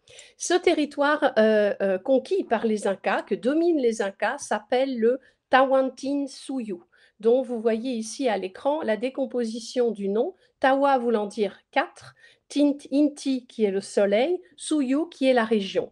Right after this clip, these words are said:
Tawantinsuyu, les quatre régions ou les quatre quartiers du soleil. Et ce territoire, eh bien, donc, a été constitué au cours du temps par les Incas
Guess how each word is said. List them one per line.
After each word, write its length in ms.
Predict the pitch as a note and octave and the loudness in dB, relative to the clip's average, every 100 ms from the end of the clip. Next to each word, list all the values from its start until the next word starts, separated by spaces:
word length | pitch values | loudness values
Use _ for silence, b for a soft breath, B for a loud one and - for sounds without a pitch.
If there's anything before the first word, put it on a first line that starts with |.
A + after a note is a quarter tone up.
| - | 2
Tawantinsuyu, 1300 | B3+ C4 C4 B3 B3 A#3+ C4+ C4 - B3 A3+ A3 D4+ b b G#3 | 4 4 4 2 0 -4 -4 -4 -4 -6 -4 -4 -6 b b -2
les 200 | A3+ A3 | -2 4
quatre 400 | B3+ D4 - A#3 | 4 4 4 4
régions 520 | A#3 G#3+ G3+ A3+ B3+ | 4 0 0 0 2
ou 40 | |
les 120 | G3 G3 | -2 -2
quatre 400 | B3 C4+ - A3 | -2 -2 -4 -4
quartiers 560 | A3 A3 - - B3+ | -2 -4 -6 -8 -6
du 160 | G#3 G3+ | -6 -10
soleil. 600 | - A3+ F#3+ - - _ _ B B B | -4 -2 0 -4 -8 _ _ B B B
Et 120 | - A#3 | -2 0
ce 140 | D#4 | 0
territoire, 680 | E4+ E4+ C4+ A#3 A#3 A#3+ D4+ | 2 2 2 0 0 2 2
eh 100 | A#3 | 2
bien, 240 | A#3 B3 | 6 4
donc, 260 | C4+ A#3+ C4 | 6 2 4
a 100 | G#3 | 0
été 240 | A3 C#4 | 0 -4
constitué 640 | - A#3+ A#3 B3 A3+ C#4+ - | -2 -2 -2 -12 -8 -6 -2
au 100 | - | 0
cours 260 | F4 - B3 | 0 -2 -4
du 200 | A#3+ A3+ | -4 0
temps 180 | B3+ C4 | 2 2
par 300 | - D4 C#4+ | 2 0 2
les 200 | A#3 G#3+ | 0 -2
Incas 380 | G3+ - C4 | -4 -2 -4